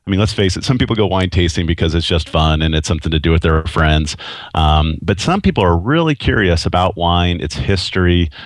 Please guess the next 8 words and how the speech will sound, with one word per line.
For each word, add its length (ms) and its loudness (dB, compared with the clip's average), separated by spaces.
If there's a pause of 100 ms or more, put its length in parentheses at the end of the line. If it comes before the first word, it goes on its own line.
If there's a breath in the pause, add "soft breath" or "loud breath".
(100 loud breath)
the 60 -4
different 360 -4
varietals, 1000 0
um, 380 -2
all 80 2
the 80 4
different 320 -2
educational, 800 0